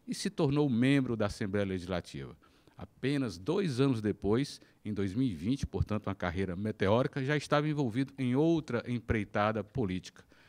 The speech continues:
Essa a mais difícil: disputar a Prefeitura de Calcaia pela oposição. Calcaia é uma das joias da coroa do Ceará. É a segunda maior cidade do estado em população. É estratégica do ponto de vista econômico, com muita força na área do turismo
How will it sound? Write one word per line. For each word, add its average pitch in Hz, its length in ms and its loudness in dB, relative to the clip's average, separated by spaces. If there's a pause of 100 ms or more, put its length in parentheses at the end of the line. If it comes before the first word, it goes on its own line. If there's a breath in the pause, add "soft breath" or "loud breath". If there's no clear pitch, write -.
(200 soft breath)
Essa 123 400 -4
a 113 120 -4
mais 113 340 -2
difícil: - 480 -8 (260 soft breath)
disputar 127 540 -6
a 117 100 -8
Prefeitura 120 720 -6
de 107 100 -8
Calcaia 104 520 -2
pela 139 460 -4 (120)
oposição. 127 800 0 (460 soft breath)
Calcaia 147 320 0
é - 20 0
uma 151 140 -2
das 131 200 0
joias 110 440 4
da 101 100 -2
coroa 92 300 -2
do 87 60 -12
Ceará. 80 380 -6 (300 soft breath)
É 117 80 -4
a 110 40 -2
segunda 131 460 -2
maior 123 240 2
cidade 101 380 -2
do 95 80 -6
estado 107 380 -2
em 107 60 -4
população. 98 680 -4 (260 soft breath)
É 107 100 -6
estratégica 107 840 0
do 90 140 -8
ponto 92 240 -8
de 90 80 -6
vista 92 260 -6
econômico, 147 600 -4 (200 loud breath)
com 160 160 -6
muita 160 440 0
força - 340 -6
na 110 80 2
área 107 160 2
do 101 60 -4
turismo 123 840 2